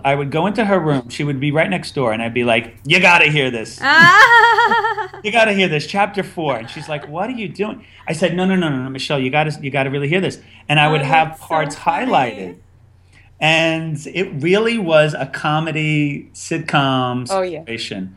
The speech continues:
Speaker 3: I'd be like, "Well, I don't like," he buys me the book. Okay, so now I have the book. I'm like, "Well, I don't really like to write in the book." "You're gonna write in the book. You have to write in the book. I want you to have a
Speaker 2: Uh,
Speaker 3: highlighter." He bought me a
Speaker 2: I love
Speaker 3: highlighter, a
Speaker 2: you
Speaker 3: pencil,
Speaker 2: guys.
Speaker 3: a write-, I'm like, "Well, if anyone wants to borrow the book, they have all my notes.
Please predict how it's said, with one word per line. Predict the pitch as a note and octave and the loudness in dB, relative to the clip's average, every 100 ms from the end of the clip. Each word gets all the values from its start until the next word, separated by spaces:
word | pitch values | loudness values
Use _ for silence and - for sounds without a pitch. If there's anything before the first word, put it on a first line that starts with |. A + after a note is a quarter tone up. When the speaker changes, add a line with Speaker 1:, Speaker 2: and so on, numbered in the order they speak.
| - | 0
Speaker 3:
I'd | A3 | 0
be | A#3 | 2
like, | A3+ A3+ | 2 2
"Well, | A3 | 2
I | - | 4
don't | B3 C4 | 2 0
like," | A#3 | -2
he | G#3+ G3+ | -4 -2
buys | F#3 F#3 F#3+ | 0 0 -2
me | E3+ | -8
the | E3 | -6
book. | D3+ - | -8 -8
Okay, | - - D3 | -12 -10 -8
so | D#3 | -2
now | D#3+ | 0
I | |
have | D#3+ | 0
the | D#3 | -4
book. | D#3 | -8
I'm | - | -6
like, | E3 | -2
"Well, | F#3+ | 0
I | G#3+ | 0
don't | A#3+ | 0
really | A3+ | 0
like | G3+ F#3+ | 0 -2
to | F#3+ | -2
write | F3 | -4
in | E3 | -4
the | E3 | -6
book." | D3+ - _ _ _ _ _ | -6 -10 _ _ _ _ _
"You're | F#3 | 2
gonna | B3 D4+ | 4 6
write | C4+ | 4
in | A3 | 2
the | |
book. | F#3+ D3+ E3 | -2 -2 -2
You | |
have | D#3+ F#3+ | 0 0
to | F#3+ | 0
write | F#3 | -2
in | - | -2
the | |
book. | E3 - | -6 -2
I | |
want | D#3 D3+ | 0 0
you | |
to | E3+ | 0
have | D3 | -2
a | |
Speaker 2:
Uh, | |
Speaker 3:
highlighter." | D3 E3 F3 G3+ A#3+ C4+ | -4 -2 -2 -2 -6 -6
He | G#3 | 0
bought | F3+ E3 | 0 2
me | D3+ | -2
a | |
Speaker 2:
I | D3 F#3 | 2 2
love | G3+ G3+ | 2 0
Speaker 3:
highlighter, | F#3 | 0
a | |
Speaker 2:
you | C4+ | -4
Speaker 3:
pencil, | G3+ F3+ | -6 -6
Speaker 2:
guys. | F3+ | -8
Speaker 3:
a | D3+ | -4
write-, | F#3 - - A#3+ - _ _ _ _ | -4 -4 -14 -20 -20 _ _ _ _
I'm | - | -6
like, | C4 C4 | -4 -2
"Well, | C4+ | -4
if | C4+ | -2
anyone | D#4+ F4 | -4 -2
wants | C#4 C4+ | -4 -4
to | C#4 | -2
borrow | A#3+ A#3+ | 2 2
the | A3+ | 0
book, | D#4 E4+ | -4 -2
they | |
have | G#3+ | 0
all | G#3+ | 0
my | A3 | 0
notes. | A3+ A3 - | 2 0 0